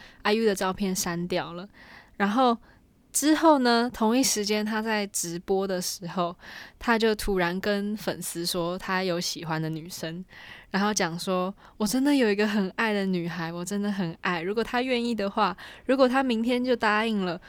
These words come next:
我明天就可以跟她直接公开，我立马原地娶她。我可以看她的东西看一天不停，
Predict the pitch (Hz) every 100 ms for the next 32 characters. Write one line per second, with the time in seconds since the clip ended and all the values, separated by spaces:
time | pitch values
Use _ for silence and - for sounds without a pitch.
0 | - 202 202 214 233 233 226 220 185 185
1 | 196 202 - 175 190 185 180 180 180 170
2 | 185 233 202 156 180 165 185 226 196 -
3 | 165 170 165 160 - - - - - 233
4 | 294 302 311 277 269 240 247 254 262 -
5 | 254 240 240 233 226 226 214 180 160